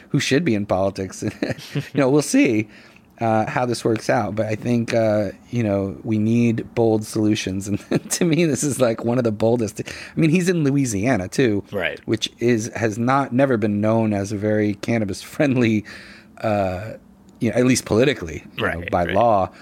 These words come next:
Speaker 1: You know, there's plenty of people smoking in, in, in Louisiana, but, um, very harsh penalties,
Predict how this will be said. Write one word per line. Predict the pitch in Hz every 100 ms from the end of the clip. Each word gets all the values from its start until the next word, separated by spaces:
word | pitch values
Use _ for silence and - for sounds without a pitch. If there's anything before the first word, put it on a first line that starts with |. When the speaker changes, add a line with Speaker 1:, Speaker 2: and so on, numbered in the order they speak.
| - -
Speaker 1:
You | -
know, |
there's | 90
plenty | - 139 117
of | 95
people | 110 -
smoking | - 98 104 95 92
in, | 90 85
in, | 92 85
in | - 85
Louisiana, | 90 90 98 120 92
but, | 90 85 - - - - -
um, | 87 80 78 80
very | 120 123
harsh | 101 104 -
penalties, | - 107 104 101 101 95 -